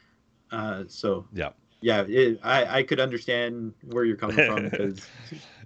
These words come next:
Speaker 1: it's, it was at the right spot.
Speaker 2: It's the right spot, and it's the last lighter I need, and it wasn't it. Um,
Speaker 1: <laughs>
Speaker 2: but that's the, like, you can find other collectibles in this map. There's trolls. Um, if, if you're near a pier,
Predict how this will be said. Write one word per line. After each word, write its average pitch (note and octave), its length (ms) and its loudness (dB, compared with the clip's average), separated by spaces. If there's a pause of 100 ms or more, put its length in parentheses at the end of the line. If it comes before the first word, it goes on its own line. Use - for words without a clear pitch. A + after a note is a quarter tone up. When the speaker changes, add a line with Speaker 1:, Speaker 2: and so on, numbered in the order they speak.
Speaker 1:
it's, B2+ 180 -4
it A#2 160 0
was C#3 160 6
at C#3 100 4
the C#3+ 60 2
right D3+ 180 4
spot. D#3+ 360 2
Speaker 2:
It's A#2 180 4
the A#2+ 80 6
right C3+ 220 8
spot, B2+ 400 6
and C3+ 80 -2
it's G#2+ 100 -4
the G#2 80 0
last G#2 300 0
lighter A2 260 4
I G#2 80 4
need, G#2+ 340 -2
and F#2 140 -4
it D#2+ 100 -8
wasn't D2 640 -14
it. C2+ 380 -14 (880)
Um, F#2+ 580 0
Speaker 1:
<laughs> - 40 -6
Speaker 2:
but A2 120 2
that's D3 240 4
the, D3 300 -6 (360)
like, B2 200 2
you D3 80 -2
can D#3 260 0
find C#3+ 180 0
other B2+ 160 0
collectibles A2 480 -2
in G#2+ 60 -8
this G2+ 180 -8
map. G2+ 280 -2
There's F2+ 240 -4
trolls. G2+ 720 -2 (240)
Um, E2 720 -8 (320)
if, - 240 -8
if A#2 360 -8
you're G2 120 0
near F#2 180 0
a E2 60 -6
pier, F#2+ 500 -2